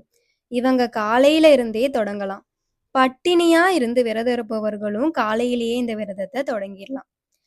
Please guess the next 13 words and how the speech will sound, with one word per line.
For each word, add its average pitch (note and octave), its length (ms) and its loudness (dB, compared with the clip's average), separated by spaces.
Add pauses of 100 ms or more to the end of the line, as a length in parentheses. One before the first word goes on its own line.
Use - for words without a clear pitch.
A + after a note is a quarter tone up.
(300)
காலையில B3+ 560 4
எழுந்து A3+ 560 0 (320)
குளிச்சுட்டு C4 560 -2 (180)
சிவபெருமானுக்கான A#3 1160 0
பாடல்கள், G#3 800 -4
ஸ்தோத்திரங்கள்னு G#3+ 1160 -6
எல்லாவற்றையுமே A#3 1200 -4
பாராயணம் A3 680 -6
செய்யலாம். G3 480 -12 (760)
இதற்கிடையே B3+ 800 2 (260)
எளிமையான C#4+ 840 0
உணவுகளான A3+ 880 -2 (420)
நீராகாரங்களை A#3 1120 2